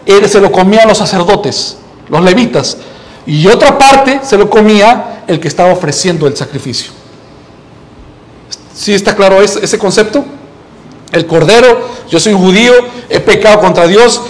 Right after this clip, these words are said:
venía al templo de Salomón, le, se lo daba al, al, a los levitas, lo, lo, lo, lo, lo, lo degollaban,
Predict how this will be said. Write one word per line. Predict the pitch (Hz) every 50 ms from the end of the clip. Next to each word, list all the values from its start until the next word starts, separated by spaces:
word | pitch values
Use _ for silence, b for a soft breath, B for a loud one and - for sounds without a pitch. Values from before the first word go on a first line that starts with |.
| B B B B -
venía | 156 165 185 196 202
al | 190 190 -
templo | 208 202 196 190 202
de | 190 175
Salomón, | - 208 180 180 185 214 233 247 240 233 B B B B
le, | - 156 165 147
se | 135 190
lo | 180 170 170
daba | 175 185 196 196
al, | 190 185 185
al, | 170 156 151 143 139 139 131 139 151 151 165
a | 160 151 156
los | 170 170
levitas, | 160 160 208 233 233 - 247 233 - - B B B B B
lo, | - 156 170 185 180 180 185 - - 180
lo, | 180 185 170 - -
lo, | - 180 170 170 165 165
lo, | 165 160 165 160 156 151
lo, | 156 156 160 151 143 139 - 123 123 - - - - - - - - -
lo | 180 170 165 - 160
degollaban, | 170 156 143 156 151 165 226 254 247 262 262 254 -